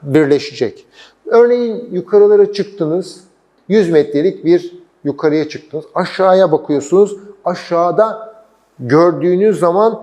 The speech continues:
siz sanki gözünüz, ayağınız yere basmıyormuş gibi hissedebilirsiniz. Ama ayağınız yere basarsa O ikisi arasında, görme ile proprioseptif sistem arasındaki uyumsuzluk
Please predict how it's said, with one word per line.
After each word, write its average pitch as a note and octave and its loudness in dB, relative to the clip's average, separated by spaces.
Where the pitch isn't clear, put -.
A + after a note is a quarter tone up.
siz - -6
sanki B3 -2
gözünüz, F3+ 0
ayağınız F#3+ 0
yere F#3+ 2
basmıyormuş E3+ -4
gibi C#3 -4
hissedebilirsiniz. C#3+ 0
Ama E3 -2
ayağınız F3 -2
yere E3 2
basarsa F3 -2
O E3+ 2
ikisi F#3 -4
arasında, C3 0
görme C#3 2
ile D#3+ 0
proprioseptif D#3+ -2
sistem D#3+ -6
arasındaki C#3+ -4
uyumsuzluk F3 0